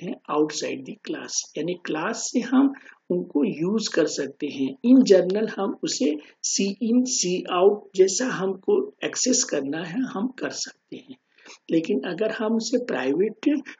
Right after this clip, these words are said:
mode में यूज़ कर रहे हैं, उसका access specifier private है, तो वो member आपके outside the class, यानी कि उसे हम main class से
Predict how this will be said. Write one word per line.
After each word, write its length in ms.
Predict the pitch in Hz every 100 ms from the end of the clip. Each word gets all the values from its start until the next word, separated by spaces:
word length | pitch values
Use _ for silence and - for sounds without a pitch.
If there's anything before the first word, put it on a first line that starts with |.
| _
mode 260 | 175 185 196 214
में 180 | 226 175
यूज़ 240 | 208 226 -
कर 180 | 208
रहे 140 | 208 226
हैं, 200 | 185 277
उसका 300 | 208 - 160
access 300 | 135 - 196
specifier 880 | 156 - - 165 - 180 202 185 190
private 640 | - - 127 131 196 208
है, 100 | 277 302 - - -
तो 100 | 165
वो 360 | 151 208 262
member 520 | 220 151 151 175 226 - _ - -
आपके 540 | 151 151 - 175 185
outside 640 | 180 - 147 - - 202 180 156
the 100 | 147 -
class, 220 | 127 120 -
यानी 240 | 160 180
कि 240 | 208 - -
उसे 240 | 165 - 254
हम 240 | - 170
main 480 | 190 160 220 262 254
class 280 | - 139 -
से 380 | - 160 190